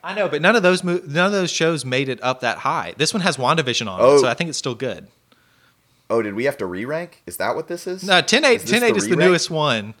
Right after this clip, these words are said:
Speaker 1: but Sheet two is just my rankings from ten eight in order, I think, without Hawkeye.
Speaker 2: Oh, this is, this is just your, Sheet two is just for you,
Speaker 1: Yes.
Speaker 2: that you've selfishly commandeered a shared spreadsheet
Speaker 1: <laughs>
Speaker 2: just for your own
Speaker 1: Anyway,
Speaker 2: needs.
Speaker 1: <laughs>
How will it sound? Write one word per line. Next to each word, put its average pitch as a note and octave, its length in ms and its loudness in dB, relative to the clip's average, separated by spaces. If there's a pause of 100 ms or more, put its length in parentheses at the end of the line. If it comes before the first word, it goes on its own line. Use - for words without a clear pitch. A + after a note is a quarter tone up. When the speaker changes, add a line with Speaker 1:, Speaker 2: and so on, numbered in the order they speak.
(220)
Speaker 1:
but D3 120 0
Sheet G3 280 -2
two F#3 240 0
is C3 100 -2
just C#3 180 -2
my C#3 280 2
rankings C#3 460 -4
from D3+ 260 -2
ten B2 180 -6
eight G#2+ 300 -6
in A#2+ 120 -4
order, A2 320 -6
I D#2+ 100 -12
think, - 360 -20 (680)
without B2 300 0
Hawkeye. F#2+ 380 -6 (100)
Speaker 2:
Oh, A2 180 6
this D3+ 220 2
is, C3 280 -12
this C4+ 200 -2
is D#3 120 -4
just D3+ 300 0
your, A2+ 160 -4
Sheet - 320 -6
two E3 160 -4
is A#2 160 -4
just C3 320 -2
for B2+ 140 -6
you, C#3 160 -2
Speaker 1:
Yes. F3 140 0
Speaker 2:
that - 160 -4
you've G#2+ 120 -6
selfishly B2+ 540 -4
commandeered A2+ 640 -4
a F#2+ 100 0
shared C#3+ 1000 -2 (180)
spreadsheet - 840 -2
Speaker 1:
<laughs> - 40 -20
Speaker 2:
just - 340 -8
for A#2+ 120 -10
your G#2+ 240 -6
own G#2+ 180 -4
Speaker 1:
Anyway, C3+ 640 4
Speaker 2:
needs. - 580 -8
Speaker 1:
<laughs> - 0 -